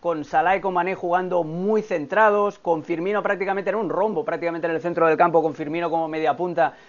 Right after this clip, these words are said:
y Salah y Mané por dentro para dejar el, los carriles a los laterales, es decir, mecanismos de, del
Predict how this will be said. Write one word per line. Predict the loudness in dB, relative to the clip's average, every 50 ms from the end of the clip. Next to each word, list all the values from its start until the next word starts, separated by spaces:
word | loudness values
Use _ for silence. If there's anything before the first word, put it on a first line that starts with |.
| -10 _
y | -4 -2 2
Salah | 4 6 6 6 6 6
y |
Mané | 4 4 4 4 2 0
por | 0 0 0 2
dentro | 2 2 2 2 2 2 2 2 4
para | 4 4 4 4
dejar | 2 2 2 2 2 2
el, | 2 0 0
los | -2 -2 -2
carriles | -2 -2 -2 -2 -2 -2 -2 -2 -2
a | -2 -2
los | -2 -2 -2
laterales, | -2 -2 -2 0 2 4 4 6 4 4 4
es | 2
decir, | -2 -2 -4 -6 -6 -6 -12 -20 -18 _
mecanismos | -6 -4 -4 0 2 2 2 2 2 2 2 0 0 0
de, | 0 0 0 -2 -2
del | 0 0 2 2 0 -2 -4 -4 -6 -8